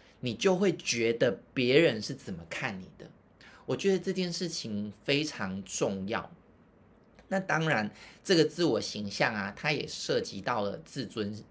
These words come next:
自尊这件事情咯。好，所以说，如果呢，你常常觉得别人都，呃，看你很不 OK，哦，看你就是看不起你，哦，或是对你很有敌意，那我想要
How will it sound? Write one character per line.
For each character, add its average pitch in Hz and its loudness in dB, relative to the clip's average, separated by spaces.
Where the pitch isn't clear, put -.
自 - 0
尊 110 -6
这 113 -4
件 104 -4
事 101 -4
情 - -10
咯。 - -6
好， 98 -6
所 202 -2
以 185 2
说， 160 4
如 180 8
果 180 8
呢， 135 0
你 123 -2
常 120 -4
常 117 -4
觉 113 2
得 113 6
别 117 2
人 113 -2
都， 135 4
呃， 107 0
看 139 0
你 104 -4
很 92 -6
不 156 2
OK， 120 0
哦， 92 -4
看 127 -2
你 101 -6
就 123 0
是 117 -8
看 160 -2
不 175 0
起 117 -4
你， 104 -2
哦， 104 0
或 143 0
是 135 -8
对 135 -2
你 101 -8
很 98 -8
有 98 -6
敌 113 -4
意， 156 -2
那 190 4
我 127 6
想 110 2
要 127 -6